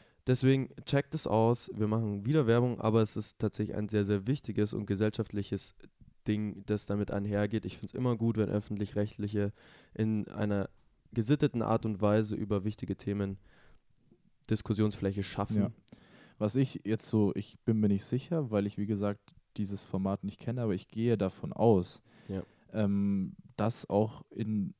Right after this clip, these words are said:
Speaker 2: in diesen, ähm, Folgen auch auf Diversität, ähm, Wer-, Wert
Speaker 1: Ja.
Speaker 2: gelegt wird. Und das
Speaker 1: Voll.
Speaker 2: ist auch das, was mich teilweise, siehe damals W D R Talk,
Speaker 1: Mhm.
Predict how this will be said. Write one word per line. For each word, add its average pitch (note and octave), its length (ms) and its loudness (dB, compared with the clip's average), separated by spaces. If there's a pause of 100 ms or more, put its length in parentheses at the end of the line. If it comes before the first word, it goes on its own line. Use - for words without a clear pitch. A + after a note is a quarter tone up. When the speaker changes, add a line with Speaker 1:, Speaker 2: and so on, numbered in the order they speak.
(200)
Speaker 2:
in G#2 420 -2
diesen, G2+ 400 -2
ähm, F#2+ 400 -4 (140)
Folgen A2+ 720 4 (320)
auch G2+ 400 -2
auf - 360 -4 (100)
Diversität, F#2+ 840 -4 (300)
ähm, E2+ 320 -4
Wer-, F2+ 300 -4
Wert F#2+ 260 -4
Speaker 1:
Ja. G#2 160 2
Speaker 2:
gelegt - 80 -14
wird. - 260 -10 (420)
Und A#2+ 160 0
das B2 100 8
Speaker 1:
Voll. G2 80 6
Speaker 2:
ist F#2 60 0
auch A2+ 120 6
das, A#2 220 0
was A2 140 0
mich G#2+ 140 -2
teilweise, G2+ 580 2 (400)
siehe G2 520 0
damals F#2 540 -2
W F2 100 -6
D F2 100 -4
R F#2 360 -4 (340)
Talk, - 500 -6 (240)
Speaker 1:
Mhm. G2+ 340 -2